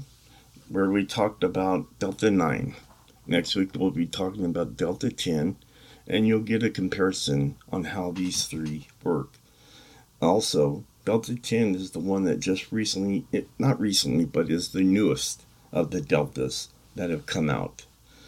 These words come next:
But again, thank you for all being here. I hope you, uh, got some good information here for you. If you know somebody or you use it yourself, Delta nine,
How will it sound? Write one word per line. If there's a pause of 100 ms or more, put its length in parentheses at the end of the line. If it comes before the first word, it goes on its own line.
(420)
But (200)
again,
thank
you
for
all
being
here.
I
hope
you,
uh,
got
some
good
information
here
for
you. (680)
If
you
know
somebody
or
you
use
it
yourself,
Delta
nine,